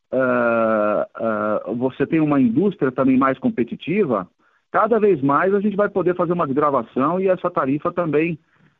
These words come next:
eh, poder ser, eh, diminuída. E uma outra coisa também, importante, o que o governo fala, só pra vocês terem uma ideia, é tirar dez por cento dos atuais doze,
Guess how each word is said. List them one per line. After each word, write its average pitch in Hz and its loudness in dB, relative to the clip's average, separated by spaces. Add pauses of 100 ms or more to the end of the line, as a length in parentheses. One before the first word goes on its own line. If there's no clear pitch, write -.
eh, 117 0
poder 127 0
ser, 147 0
eh, 113 -2
diminuída. 123 0
E 156 -2
uma 202 4
outra 202 2
coisa 147 0
também, 127 2 (380)
importante, 139 0
o 127 -4
que 214 -2
o 220 0
governo 156 2
fala, 147 2
só 147 -2
pra 156 -2
vocês 143 -2
terem 123 -2
uma 110 0
ideia, 117 0 (500)
é 135 2
tirar 180 0
dez 202 0
por 170 2 (100)
cento 185 0
dos 151 0
atuais 196 2
doze, 123 0